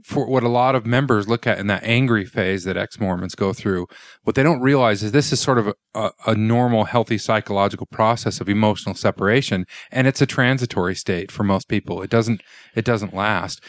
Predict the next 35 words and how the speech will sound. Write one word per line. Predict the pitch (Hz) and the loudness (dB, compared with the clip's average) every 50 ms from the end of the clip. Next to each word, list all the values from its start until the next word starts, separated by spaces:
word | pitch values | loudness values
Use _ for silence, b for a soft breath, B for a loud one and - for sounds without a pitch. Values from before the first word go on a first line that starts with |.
| B B B B | B B B B
Now, | 131 131 | -2 0
that | 143 151 | 0 0
doesn't | 151 165 151 156 135 | 0 0 0 0 0
mean, | 143 143 139 135 131 123 B B B B | 2 2 2 2 0 0 B B B B
you | - 135 | 0 0
know, | 123 | 2
just | 117 135 - | 2 2 0
like | 147 127 | 0 -2
the | - 120 | 0 0
divorced | 120 110 123 143 180 190 180 - | 0 2 2 2 2 2 0 0
couple | - 123 110 - - 113 117 123 B B B B - | 2 0 0 2 2 2 2 2 B B B B -2
who | 131 127 120 117 104 B B B B - | 0 2 2 2 0 B B B B -4
fifteen | - 160 165 - - - 170 160 147 143 | 0 0 0 0 0 0 2 2 4 4
years | 147 147 143 131 117 | 4 4 4 2 2
later | 127 143 156 165 147 123 120 120 120 | 2 2 4 4 4 4 4 2 2
sees | - - 143 139 | 2 0 0 2
their | 139 135 | 2 0
spouse | - - - 131 127 131 120 | -2 0 0 2 2 2 2
do | - 131 123 | 0 -2 0
something | - 135 117 113 131 | 2 0 0 2 2
they | 120 110 | 2 4
really | 113 131 135 131 | 4 4 2 2
don't | 123 120 120 | 2 2 0
like | 123 117 | -2 -2
with | - | -2
the | - - | -6 -4
kids | - - 175 160 127 113 | -2 0 0 0 2 2
and | 110 104 | 0 0
it | 104 - | 0 0
pisses | - 143 - - | -2 0 0 0
them | 117 104 104 123 | -2 0 2 2
off | 165 185 - - | 2 0 0 0
a | |
little | 123 110 98 95 | 0 0 0 0
bit, | 85 98 90 90 - - | 0 2 0 0 0 -4